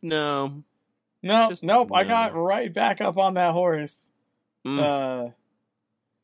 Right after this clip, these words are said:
Speaker 2: I will say I went through a lot of Vaseline, uh, on that stream.
Speaker 1: Fair.
Speaker 2: Like, I ha-, I, uh,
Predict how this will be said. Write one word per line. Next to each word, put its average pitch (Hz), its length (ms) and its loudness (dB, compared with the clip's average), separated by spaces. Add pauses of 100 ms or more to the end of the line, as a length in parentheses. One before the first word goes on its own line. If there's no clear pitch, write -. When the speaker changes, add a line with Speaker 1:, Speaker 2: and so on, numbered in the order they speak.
(120)
Speaker 2:
I 160 100 6
will 240 220 2
say 202 340 4
I 151 120 4
went 180 220 0
through 175 140 0
a 156 40 2
lot 156 260 4
of 151 120 -2
Vaseline, 147 920 -4 (800)
uh, 117 440 -8 (1500)
on 127 140 -6
that 120 180 -10
stream. 123 340 -12
Speaker 1:
Fair. 95 300 -4 (1400)
Speaker 2:
Like, 123 380 -6 (1400)
I 131 120 -10
ha-, 156 60 -6 (320)
I, 123 40 -10
uh, 131 220 -6